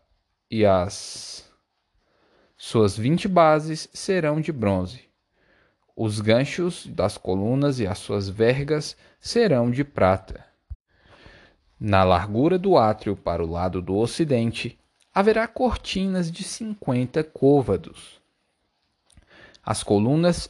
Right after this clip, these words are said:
serão dez, e as suas bases dez. A largura do átrio do lado oriental, para o levante, será de cinquenta côvados. As cortinas para um lado da entrada serão de quinze côvados.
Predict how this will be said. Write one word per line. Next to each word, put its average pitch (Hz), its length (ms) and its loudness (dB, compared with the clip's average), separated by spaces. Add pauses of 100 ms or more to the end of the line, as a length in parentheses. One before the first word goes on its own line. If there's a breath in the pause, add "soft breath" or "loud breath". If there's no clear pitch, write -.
serão 165 480 2
dez, - 480 0 (280)
e 107 100 -6
as 92 120 -4
suas 95 300 -4
bases 107 640 2 (400)
dez. 98 640 0 (1120 loud breath)
A - 80 -2
largura 202 460 4
do 220 180 4
átrio 120 380 4
do 101 180 -6
lado 92 380 -2
oriental, 120 720 -4 (380)
para 95 200 0
o 92 80 -2
levante, 110 640 0 (400 soft breath)
será 202 480 2
de 208 160 -2
cinquenta 175 720 -6
côvados. - 840 -4 (840)
As - 160 -12
cortinas 170 800 -2
para 180 260 0
um 180 120 -2
lado 107 340 2
da 87 100 -4
entrada 101 640 0
serão 151 420 -2
de 156 140 -4
quinze 147 480 -4
côvados. 139 760 -2